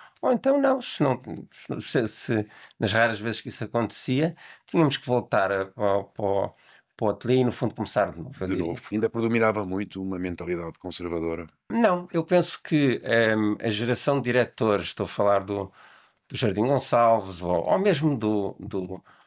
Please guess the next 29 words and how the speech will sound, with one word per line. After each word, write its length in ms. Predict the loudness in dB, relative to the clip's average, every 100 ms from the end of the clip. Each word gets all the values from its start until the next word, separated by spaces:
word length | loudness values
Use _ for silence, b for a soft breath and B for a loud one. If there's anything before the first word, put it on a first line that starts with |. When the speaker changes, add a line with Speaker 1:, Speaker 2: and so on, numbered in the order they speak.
| b b b b b b _ _ -6
Speaker 1:
enfim, 380 | -6 -2 -2 -2
do, 320 | -4 -6 -6
do, 340 | -10 -12 -12 -16 _
que 60 | -6
está 160 | -2 -2
muito, 200 | -4 -6
eh, 360 | -4 -4 -6 -16 _ _ _
agora 240 | _ -4 -2
em, 80 | -6 -12 -20 -20 -20
fala-se 440 | -4 0 0 -2
muito 200 | -4 -4
dele, 260 | -2 -2 -2
do, 260 | -6 -6 -8 b b -6
do 100 | -6
Ricardo 280 | 0 -2
Salgado, 440 | 0 0 2 0 0
enfim, 220 | -4 0
eram 160 | 2 2
diretores 580 | 2 0 2 0 0 -8
que, 440 | -2 0 0 -2 B B B B B _
e 120 | 0
de 60 | 0
outros 220 | -2 -10
bancos, 520 | -8 -8 -8 -18 -20 _
e 60 | -10
de 100 | -10
outros 220 | -10 -4
bancos, 360 | -2 -2 -6 -10
que, 160 | -4